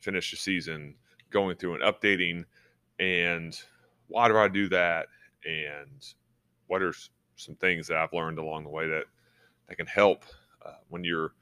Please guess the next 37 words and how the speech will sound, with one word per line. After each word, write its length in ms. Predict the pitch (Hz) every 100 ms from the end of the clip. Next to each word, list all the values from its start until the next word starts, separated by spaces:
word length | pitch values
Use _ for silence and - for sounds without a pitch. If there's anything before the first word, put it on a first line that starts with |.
| _ _ _ _
when 60 | 107
you're 100 | 101
trying 320 | 175 180 156
to 240 | 98 85 - _ _ _ _ _ _ _ _ - _ _ _ _ _
find 200 | 139 127
some 160 | - 98
new 160 | 120
things 600 | 123 - 107 123 190 - - -
that 160 | -
you 60 | 101
wanna 180 | 101 92
put 240 | - 104
into 200 | - 98
your, 260 | 92 90 -
your 120 | -
program, 680 | - 120 104 107 104 98 98 _ _ _ _ _
uh, 200 | - 50 50 _ _ _ _ _ _
some, 300 | - 90 78 - -
some 160 | 85
tweaks 420 | 82 120 110 -
you 80 | 101
wanna 180 | 95 92
make, 320 | 90 90 87
some 160 | - 82
changes 480 | - 117 110 87 92
you 80 |
wanna 200 | 90 87
make 420 | 87 85 82 - _ _ _ _ _ _ _
that 180 | 101 98
are 300 | 95 95 87 _ _
necessary, 640 | 113 214 240 - 73 - - _
things 240 | 98 98 87
that 60 | 80
you 120 | 92
wanna 400 | 90 85 80 78 _ _ _ _ _ _ _ _ _ _ -
look 180 | 90 92
at 280 | 85 80